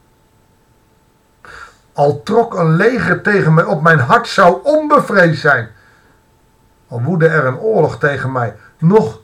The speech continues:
zou ik mij veilig weten." Er is een, eh, een therapie, de E F T, Emotional Focus Therapy. En een van de belangrijkste factoren uit die therapie is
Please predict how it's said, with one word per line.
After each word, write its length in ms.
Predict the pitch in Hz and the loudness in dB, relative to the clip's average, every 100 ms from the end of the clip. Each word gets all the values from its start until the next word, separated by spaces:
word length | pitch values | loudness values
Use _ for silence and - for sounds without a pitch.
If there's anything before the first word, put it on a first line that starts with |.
| _ _ | _ _
zou 360 | - 180 180 | -6 -2 0
ik 120 | 170 139 | -2 -2
mij 160 | 151 | -4
veilig 400 | 120 139 131 120 | -2 -6 -6 -10
weten." 360 | - 120 - - - _ _ _ _ - - - _ _ _ _ _ _ _ _ _ _ _ _ _ _ _ _ _ _ _ _ _ _ _ _ _ _ _ _ _ | -16 -20 -20 -20 -20 _ _ _ _ -20 -20 -20 _ _ _ _ _ _ _ _ _ _ _ _ _ _ _ _ _ _ _ _ _ _ _ _ _ _ _ _ _
Er 140 | 139 | -4
is 120 | 175 | -2
een, 180 | 185 165 | 0 4
eh, 300 | 156 151 151 - _ _ | 6 6 2 -4 _ _
een 180 | - - | -14 -2
therapie, 600 | 196 160 - 196 226 214 _ _ _ _ _ _ _ | 2 2 0 -2 -4 -8 _ _ _ _ _ _ _
de 240 | 156 190 | -12 -2
E 220 | 175 170 123 | 0 2 -2
F 120 | - | -2
T, 60 | |
Emotional 840 | 160 208 202 156 185 208 - 165 135 | 0 0 0 0 0 0 0 -2 -2
Focus 500 | - 202 208 139 - | 0 0 0 -4 -4
Therapy. 540 | 185 202 202 208 208 - _ _ _ _ _ _ - - | 0 0 0 -4 -6 -8 _ _ _ _ _ _ -20 -8
En 120 | 156 | 0
een 120 | 156 | 2
van 100 | - | 2
de 60 | 277 | 2
belangrijkste 800 | 151 151 175 226 202 165 - 165 | 4 4 4 4 4 2 -2 -4
factoren 600 | 160 151 - 202 220 196 | -2 -4 -4 0 2 4
uit 120 | 175 | 4
die 100 | 131 | 0
therapie 580 | - 160 139 151 208 185 | -4 -4 -4 -4 -4 -2
is 260 | 160 - | -4 -4